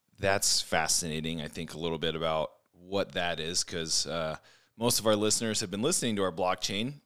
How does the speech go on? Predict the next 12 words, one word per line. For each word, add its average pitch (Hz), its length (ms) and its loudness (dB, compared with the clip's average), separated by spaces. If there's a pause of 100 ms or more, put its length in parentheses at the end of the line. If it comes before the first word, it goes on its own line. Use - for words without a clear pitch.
(120)
and 101 140 -8
trying 113 200 -2
to 92 60 -4
catch 110 300 0
up 120 160 0
a 107 40 -4
little 107 140 2
bit 101 140 2
on 87 140 -2
cryptocurrency 107 800 -2
and 90 100 -6
blockchain. 98 580 0